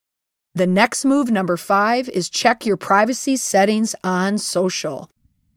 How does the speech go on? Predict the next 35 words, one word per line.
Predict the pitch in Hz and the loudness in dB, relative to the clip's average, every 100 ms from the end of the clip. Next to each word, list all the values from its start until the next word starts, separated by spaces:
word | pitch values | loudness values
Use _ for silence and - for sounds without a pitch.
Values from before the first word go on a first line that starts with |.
| _ _ | _ _
Check | - 330 403 403 | 0 2 4 2
in | 381 403 | 0 -4
frequently | - 330 - 370 320 320 | 0 0 2 -2 -2 -2
and | 285 - | -4 0
find | 240 254 311 | 0 0 0
out | 285 277 | 0 2
what | 240 208 | 0 -2
your | 185 | -2
privacy | 202 196 240 - 269 | 0 0 0 -4 -4
settings | - 208 226 233 - | 0 0 0 -2 -2
look | 185 - | -4 -2
like. | 170 156 | -6 -6
So | - 208 | -4 -2
they | 175 233 311 | 2 4 4
will | 403 453 415 | 2 2 2
allow | - 262 247 | 4 4 4
you, | 240 185 - | 4 0 0
each | 247 240 311 | -2 -2 -2
one | 285 233 | 0 2
will | 202 190 | 2 2
allow | 185 196 | 2 2
you | 196 175 165 | 0 -2 -4
to | - | -6
see | 190 - 311 311 202 185 _ - _ | -8 -2 2 2 2 -4 _ -20 _
what | 196 220 247 | 6 6 6
it | 294 | 0
looks | 233 240 262 285 - 190 | 0 2 4 4 2 0
like | 175 165 170 - _ _ _ | 0 0 -4 -12 _ _ _
from | - 233 220 226 | -2 2 4 4
the | 226 208 | 4 4
outside. | 202 196 - - - | 2 0 -6 -8 -8
If | 190 | -8
someone | - 214 220 254 233 | 0 2 4 2 2
were | 220 220 | 4 2
to | 220 - 202 202 | 0 -2 0 0